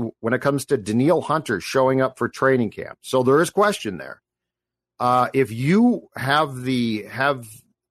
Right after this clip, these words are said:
uh, the misfortune of not having either of those defensive ends set,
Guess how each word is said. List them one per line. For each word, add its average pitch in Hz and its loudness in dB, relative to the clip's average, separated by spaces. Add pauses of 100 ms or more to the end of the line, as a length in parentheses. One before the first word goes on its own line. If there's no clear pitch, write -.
uh, 110 -2
the 113 -2
misfortune 156 -2 (440)
of 113 -4
not 123 0
having 131 0
either 147 2
of 123 0
those 131 2
defensive 120 -4
ends 113 0
set, 120 -2